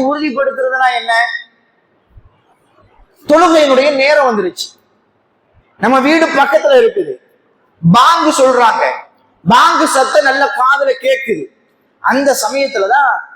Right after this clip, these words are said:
வீட்டுக்குள்ள உட்கார்ந்து டி வி பார்த்துக்கிட்டு இருக்கிறோம், ரொம்ப அழகான ஒரு காட்சி போயிட்டு இருக்கு. அப்போ நம்முடைய உள்ளம் சொல்லும், "லுகர் தானே, அப்புறம் போய் தொழுதுக்கலாம், பார்த்துக்கலாம்.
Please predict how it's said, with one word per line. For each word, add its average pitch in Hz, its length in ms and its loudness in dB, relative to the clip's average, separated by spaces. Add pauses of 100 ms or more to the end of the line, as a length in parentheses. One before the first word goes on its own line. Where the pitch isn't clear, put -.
(100)
வீட்டுக்குள்ள 240 580 0
உட்கார்ந்து 226 300 -8 (120)
டி 285 180 2
வி 269 100 -2
பார்த்துக்கிட்டு 185 460 -4
இருக்கிறோம், 143 280 -4 (220)
ரொம்ப 220 300 -2
அழகான 220 640 0 (100)
ஒரு 208 160 -4
காட்சி - 360 -6
போயிட்டு 151 320 -10
இருக்கு. - 180 -20 (1900)
அப்போ 196 240 0
நம்முடைய 214 340 2 (380)
உள்ளம் 233 380 0
சொல்லும், 156 280 -4 (2000)
"லுகர் 180 420 0
தானே, 160 260 -6 (540)
அப்புறம் 160 440 -4
போய் 180 240 -4
தொழுதுக்கலாம், 160 560 -2 (240)
பார்த்துக்கலாம். 127 520 -8